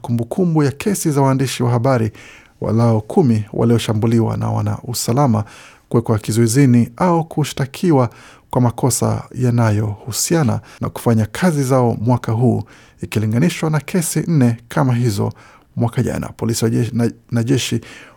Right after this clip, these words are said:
wamegeuza ripoti za kisiasa kuwa kazi hatari, alisema Mudhoki Mumo, mwakilishi wa taasisi hiyo ya Afrika kusini mwa jangwa la Sahara. Tukiangazia basi taarifa zingine ambazo zimejiri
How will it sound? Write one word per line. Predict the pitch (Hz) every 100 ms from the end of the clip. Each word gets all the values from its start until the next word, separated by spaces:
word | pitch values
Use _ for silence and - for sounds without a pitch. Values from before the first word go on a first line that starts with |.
| -
wamegeuza | 117 117 135 127 127
ripoti | 123 - 147 131
za | 127
kisiasa | 127 - 151 151 135
kuwa | 127 151 139 -
kazi | - 175 160
hatari, | 156 165 127 113 - - - -
alisema | 113 110 127 117 110 110
Mudhoki | 107 113 131 120 -
Mumo, | 113 131 147 107 107 -
mwakilishi | - 107 120 117 -
wa | 113
taasisi | 110 107 - 185 -
hiyo | 151 151
ya | 131
Afrika | 120 - 131 123 - - - - -
kusini | 117 - 117 110
mwa | 110
jangwa | 113 123 110 113 113 110 _ -
la | 123 117
Sahara. | 104 - 110 - - 67 65 - - - -
Tukiangazia | - 180 147 127 120
basi | 110 -
taarifa | 123 113 120
zingine | 113 120
ambazo | 117 117
zimejiri | 117 123 120 123 123